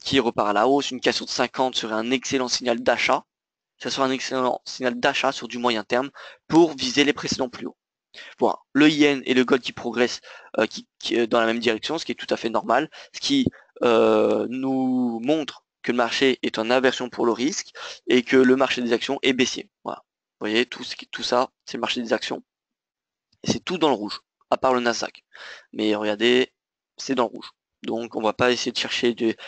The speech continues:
des actions, on va pas essayer de payer des actions. Le gold et le yen rémunèrent aujourd'hui et donc, euh, donc voilà, on ira chercher les mille deux cent cinquante-cinq aujourd'hui. On l'a déjà testé il y a cette nuit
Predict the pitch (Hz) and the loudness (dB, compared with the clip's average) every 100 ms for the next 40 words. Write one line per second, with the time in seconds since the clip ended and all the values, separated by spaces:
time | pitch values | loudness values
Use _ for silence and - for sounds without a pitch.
0 | - 120 110 - - 120 107 123 120 - | -2 0 2 -2 -6 -4 -2 2 0 0
1 | 123 117 - - - - _ - - 127 | -2 -2 -4 -18 -18 -20 _ -12 0 4
2 | 120 117 110 - 131 151 - 123 127 131 | 4 4 2 2 0 0 2 4 6 6
3 | 123 - 123 120 117 110 104 139 127 123 | 4 4 2 4 2 0 -2 -2 0 -2
4 | 107 104 107 - 135 - 107 120 139 - | 0 -2 -6 -8 -10 -6 -6 -6 -8 -12
5 | _ _ _ - - - 104 104 107 107 | _ _ _ -20 -6 -2 2 2 0 -2
6 | 104 104 107 127 120 98 104 110 - 120 | -4 -6 -6 -4 -2 -2 -2 -2 -2 -2
7 | 110 113 120 - - - 107 107 113 104 | -4 -2 -2 -4 -10 -10 -10 -6 -6 -4
8 | 104 120 147 120 113 104 113 107 - 113 | -2 0 0 2 0 -2 -4 -4 -2 -6
9 | - 123 113 - - - - - - - | 0 0 0 -8 -18 -10 -6 -4 -4 -4
10 | - 120 156 | -4 -6 -6